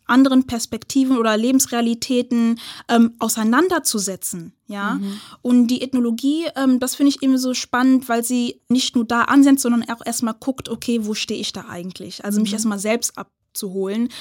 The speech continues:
Speaker 1: also so eine innere Bestandsaufnahme zu gucken, wie bin ich denn da eigentlich geprägt? Wie, wo sind denn da meine Vorurteile? Das heißt, diese reflexive Auseinandersetzung,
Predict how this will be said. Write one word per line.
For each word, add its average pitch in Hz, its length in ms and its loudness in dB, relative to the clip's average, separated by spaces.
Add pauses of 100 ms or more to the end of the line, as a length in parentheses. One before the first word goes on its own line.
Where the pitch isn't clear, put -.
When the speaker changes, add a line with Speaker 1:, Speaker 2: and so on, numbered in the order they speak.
(140)
Speaker 1:
also 202 180 -4
so 208 100 0
eine 214 100 0
innere 226 240 0
Bestandsaufnahme 208 800 -2
zu - 160 -6
gucken, 240 320 -4
wie 214 80 -4
bin 247 220 -2
ich 277 160 -4
denn 339 140 2
da 233 140 0
eigentlich 185 520 -10
geprägt? - 480 -18 (240)
Wie, 220 200 -4
wo 226 300 0
sind 240 160 4
denn 220 120 2
da 262 140 2
meine 220 240 0
Vorurteile? 175 920 -10 (400)
Das - 160 -6
heißt, 240 360 -2
diese 220 480 0 (420)
reflexive 247 840 2
Auseinandersetzung, 220 1080 2